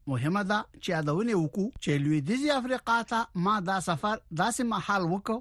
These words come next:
چې په سیمه کې له دیموکراسۍ نه په شاته ګونه سیوا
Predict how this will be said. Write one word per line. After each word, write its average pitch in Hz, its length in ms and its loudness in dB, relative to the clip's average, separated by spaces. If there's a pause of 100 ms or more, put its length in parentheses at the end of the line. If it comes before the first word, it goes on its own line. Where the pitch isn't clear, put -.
(140)
چې - 140 -6
په 156 80 0 (100)
سیمه 247 240 2
کې 254 200 -2 (160)
له 190 60 2 (100)
دیموکراسۍ 151 600 0 (100)
نه 202 100 2 (100)
په 165 40 0
شاته 156 440 0
ګونه 175 180 4 (220)
سیوا 156 200 2